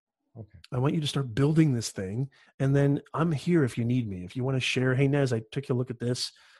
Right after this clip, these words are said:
Speaker 2: I'd love some feedback." Share me a link. I'm happy to look at it.
Speaker 1: Okay.
Speaker 2: Yeah, man.
Speaker 1: Awesome. Thank you for
Speaker 2: No,
Speaker 1: all
Speaker 2: you're
Speaker 1: of this
Speaker 2: absolutely
Speaker 1: advice.
Speaker 2: welcome, brother. Um, as always, uh, Robert, um, it's such a pleasure. And, um,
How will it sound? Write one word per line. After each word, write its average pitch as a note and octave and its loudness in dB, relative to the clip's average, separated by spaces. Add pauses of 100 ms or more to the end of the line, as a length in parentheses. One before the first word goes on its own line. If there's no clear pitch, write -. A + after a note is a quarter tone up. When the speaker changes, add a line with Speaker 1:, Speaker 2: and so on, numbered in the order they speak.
(120)
Speaker 2:
I'd A2 -2
love A#2+ 0
some G#2+ -6
feedback." C#3+ -2
Share D3+ 0
me D3+ 2
a C#3 4
link. C3 2 (180)
I'm G#2 -8
happy A2 -4
to G#2+ -6
look G2+ -10
at G#2+ -18
it. C3 -20 (480)
Speaker 1:
Okay. B2 -14 (580)
Speaker 2:
Yeah, A2+ -6
man. G#2 -6
Speaker 1:
Awesome. G2 -12
Thank G#2+ -10
you G#2 -10 (160)
for G3 -10
Speaker 2:
No, E3 -4
Speaker 1:
all A#2+ -2
Speaker 2:
you're C3 -2
Speaker 1:
of D#3 0
this D3+ 4
Speaker 2:
absolutely D#3+ 2
Speaker 1:
advice. B2 2
Speaker 2:
welcome, B2+ 0
brother. G#2 -4 (480)
Um, B2 2
as D3 4
always, D#3+ 2
uh, C3 -4
Robert, D3 -2
um, A2+ -6 (840)
it's D4 -6
such - -6
a C#3 -4
pleasure. A#2+ -4
And, G2+ -10 (140)
um, G#2 -10